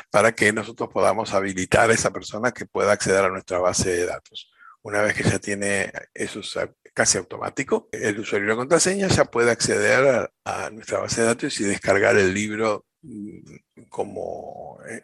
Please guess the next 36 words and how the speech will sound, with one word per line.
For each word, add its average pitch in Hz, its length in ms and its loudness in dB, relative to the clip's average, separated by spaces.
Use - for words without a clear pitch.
el 104 220 -2
libro 117 240 -6
que, - 260 -6
que, 73 400 -4
que - 80 -6
esté - 160 -6
en 85 80 -8
nuestra, 82 440 -6
en 104 60 -16
nuestra, 101 240 -6
en 139 100 -12
nue-, 101 260 -10
en 110 140 -12
nuestra 101 240 -2
biblioteca, 92 460 -2
¿no? 110 120 -4
Por 101 120 -8
supuesto. - 400 -8
Y 214 80 0
el 185 60 0
que 180 120 4
no 175 80 4
está, 156 280 4
siempre 127 380 2
está 117 220 4
abierto 113 420 2
para 101 200 -2
que 101 120 -10
nosotros 98 360 -10
podamos, 101 480 -2
eh, 90 80 -10
tratar - 340 -2
de 98 80 -6
conseguirlos. 98 880 -8
Esta, 113 600 4
como 110 180 -10